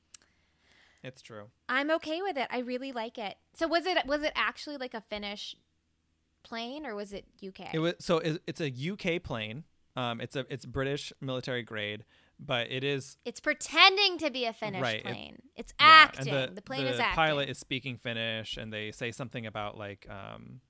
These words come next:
Speaker 1: "Can we get a helicopter?" or something. So we, so
Speaker 2: Yeah.
Speaker 1: they did see them, and they're gonna rescue them, and it's very,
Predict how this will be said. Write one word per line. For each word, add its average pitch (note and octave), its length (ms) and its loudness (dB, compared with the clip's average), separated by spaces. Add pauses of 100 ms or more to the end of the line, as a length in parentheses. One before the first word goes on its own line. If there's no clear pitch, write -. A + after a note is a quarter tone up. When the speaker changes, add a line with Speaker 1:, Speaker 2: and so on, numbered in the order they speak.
(240)
Speaker 1:
"Can C#3+ 120 -6
we B2 80 -4
get A2+ 140 -4
a G#2 60 -4
helicopter?" G#2+ 720 -8 (160)
or - 60 -18
something. - 340 -20 (320)
So F3 100 -10
we, D#3 140 -4
so F#3 160 -6
Speaker 2:
Yeah. - 40 -2
Speaker 1:
they D#3+ 120 2
did D#3+ 200 0
see C#3+ 160 -2
them, C3+ 200 -2
and C3 100 -4
they're C3 60 -2
gonna A#2+ 240 -6
rescue G#2 360 -14
them, - 180 -18
and A2 100 -16
it's - 80 -20
very, G#2 240 -14